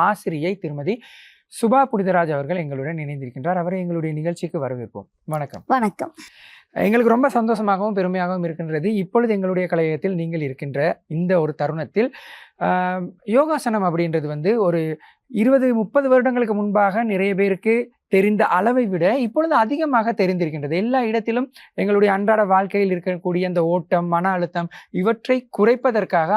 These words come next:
Speaker 1: அதிகமானோர் தேடிச் செல்லக்கூடிய ஒரு கடைசி இடம், டெஸ்டினேஷன் என்று சொல்வார்கள் தானே, யோகாசனமாக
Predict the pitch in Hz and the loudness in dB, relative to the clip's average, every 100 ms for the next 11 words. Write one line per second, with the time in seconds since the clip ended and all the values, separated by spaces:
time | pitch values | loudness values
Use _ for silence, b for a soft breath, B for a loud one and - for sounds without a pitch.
0 | 196 185 262 254 226 202 226 240 b b | 2 2 -2 0 2 2 0 -2 b b
1 | b b 214 269 320 - 240 233 208 214 | b b 2 2 2 0 0 0 0 4
2 | 208 190 180 165 156 127 - _ _ _ | 4 4 4 2 0 -4 -8 _ _ _
3 | _ _ _ _ _ _ - 220 277 262 | _ _ _ _ _ _ 0 2 2 2
4 | 214 180 151 175 - 254 220 208 196 180 | 2 2 2 0 0 -2 -2 -2 -2 -2
5 | 165 160 151 143 131 - 202 240 233 214 | -2 -2 -4 -6 -8 -6 2 4 4 0
6 | 185 160 151 | -2 -2 -2